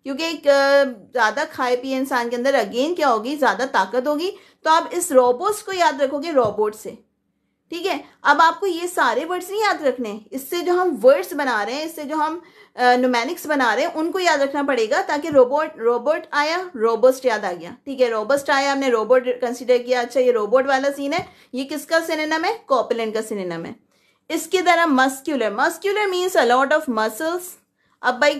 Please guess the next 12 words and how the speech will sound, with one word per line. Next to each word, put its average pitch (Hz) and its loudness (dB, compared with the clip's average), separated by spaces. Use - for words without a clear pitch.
इसके 294 -4
पास 294 4
इतनी 294 -4
सारी 294 0
मसल्स 285 2
हैं, 311 -2
तो 277 0
definitely 277 -2
he 269 0
is 277 -4
very 240 0
fat, 311 0